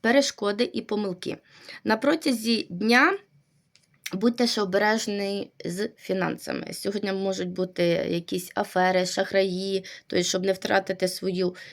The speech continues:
денежку, будьте сьогодні обережні. І по здоров'ю, ну, такий, знаєте, день, я б сказала, депресивний день. Може бути те-, депресія, бути, е, таке, знаєте,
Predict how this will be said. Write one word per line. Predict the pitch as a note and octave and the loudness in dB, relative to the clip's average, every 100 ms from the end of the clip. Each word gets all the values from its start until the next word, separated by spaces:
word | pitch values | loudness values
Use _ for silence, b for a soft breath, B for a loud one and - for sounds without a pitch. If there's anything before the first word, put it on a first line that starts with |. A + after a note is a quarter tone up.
| B | B
денежку, | F3+ B3+ D4 B3 - | 2 6 6 4 -4
будьте | F3 A#3 F#3+ | -4 -4 -4
сьогодні | - E3+ G3 F#3+ - | -4 -2 0 -2 0
обережні. | F3+ F3 F3 D#3 D#3 D#3 - B B B B B | 0 4 4 4 0 -4 -8 B B B B B
І | - B3 - - | 0 0 0 0
по | A#3 | 0
здоров'ю, | G#3+ A#3 G#3+ F#3 - | 4 4 4 0 -4
ну, | - C#4+ | 0 0
такий, | C#4+ B3 C4 G#3+ | 0 -4 -2 0
знаєте, | G#3+ G#3 G#3 F#3+ | 0 -2 -2 -4
день, | F3 G#3+ A3 G3 | 0 2 2 0
я | F#3+ | 0
б | |
сказала, | - F#3 F#3 G3 F3+ | -2 -2 2 2 2
депресивний | E3 G#3+ A#3 A3 A3 - A3+ G3 F#3 | 2 0 0 0 -4 0 0 0 -2
день. | E3+ E3+ F#3 | -2 0 0
Може | G3 G3 | -2 -4
бути | F#3 G3 F#3 F#3 | -4 -4 -4 -6
те-, | - F#3 F3 E3+ | -2 0 0 0
депресія, | F#3 A3 G3+ F#3 F3+ F3+ E3+ | -4 0 2 2 0 -4 -4
бути, | F3 F3+ F#3 F3+ B B B - | -4 -6 -4 -4 B B B -10
е, | G#3+ G3+ G3 | -2 0 0
таке, | - F#3 G#3 | -2 -4 -2
знаєте, | G3+ G3+ G3+ F3+ | 2 2 4 2